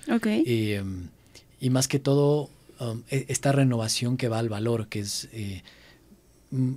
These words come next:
Speaker 2: mucha de esta estrategia que tiene que ver con Renaulution y con esta tercera etapa que te comento, tiene que ver con, eh, pasar de la venta de volumen a ofrecer valor en los vehículos,
Speaker 1: Ujú.
Speaker 2: ¿sí? O a la venta de valor del vehículo.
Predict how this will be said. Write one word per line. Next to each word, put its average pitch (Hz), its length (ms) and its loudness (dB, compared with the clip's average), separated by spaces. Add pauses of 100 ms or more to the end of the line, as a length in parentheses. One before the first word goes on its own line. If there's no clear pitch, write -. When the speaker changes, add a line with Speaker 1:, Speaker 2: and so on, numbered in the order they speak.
Speaker 2:
mucha 131 540 4
de 135 80 6
esta 135 180 2
estrategia 127 720 0
que 113 140 -4
tiene 113 240 0
que 113 100 -4
ver 113 160 -2
con 113 200 -2
Renaulution 107 720 0 (220)
y 104 80 -8
con 104 160 -4
esta 110 180 -2
tercera 117 320 -2
etapa 113 300 -4
que 107 80 -8
te 110 140 -12
comento, 117 420 0 (440)
tiene 127 280 2
que 113 140 -2
ver 113 180 0
con, 120 460 2 (100)
eh, 101 280 -6 (300)
pasar 123 340 0
de 120 100 0
la 107 120 -2
venta 117 320 -2
de 120 80 0
volumen 120 640 2 (120)
a 113 120 -8
ofrecer 107 500 -4
valor 104 320 -4
en 98 80 -6
los 92 160 -10
vehículos, 90 500 -14 (140)
Speaker 1:
Ujú. 226 140 -2
Speaker 2:
¿sí? 156 180 0
O 104 80 0
a 104 60 -2
la 101 80 -4
venta 113 240 -2
de 107 80 -2
valor 107 320 0
del 113 160 0
vehículo. 98 440 -6